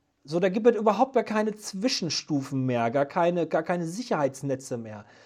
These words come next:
Dass man irgendwie noch mal so ein bisschen mental die Kraft kriegen könnte, Kraft sammeln könnte,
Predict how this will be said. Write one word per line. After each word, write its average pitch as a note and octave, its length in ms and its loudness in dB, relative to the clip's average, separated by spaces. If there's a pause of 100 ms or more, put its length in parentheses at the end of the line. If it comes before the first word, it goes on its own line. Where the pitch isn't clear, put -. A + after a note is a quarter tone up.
(160)
Dass D3 180 -4
man F#3 380 2
irgendwie F3+ 320 0
noch F#3 220 2
mal E3 100 0
so D#3 100 -2
ein D#3+ 60 -2
bisschen E3 420 0
mental D3 680 0
die C3 160 -4
Kraft - 440 -6
kriegen C3+ 360 -4
könnte, C#3 340 -2
Kraft - 400 -12
sammeln F3 300 0
könnte, C3+ 480 -4